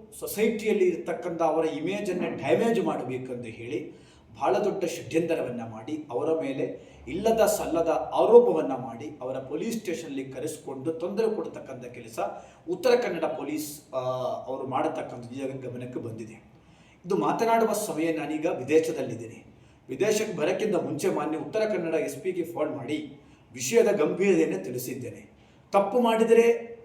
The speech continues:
ಅದು ಕಾನೂನಾತ್ಮಕವಾಗಿ ಹೋರಾಟ ಮಾಡೋಣ, ತ-, ಅದೇನಿಲ್ಲ. ಆದರೆ ವಸಂತ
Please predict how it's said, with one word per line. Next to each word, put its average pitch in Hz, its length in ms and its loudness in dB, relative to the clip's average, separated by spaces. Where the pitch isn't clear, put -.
ಅದು 233 240 2
ಕಾನೂನಾತ್ಮಕವಾಗಿ 214 880 2
ಹೋರಾಟ 208 400 2
ಮಾಡೋಣ, 185 320 0
ತ-, 170 280 0
ಅದೇನಿಲ್ಲ. 165 460 -2
ಆದರೆ 202 240 2
ವಸಂತ 220 400 0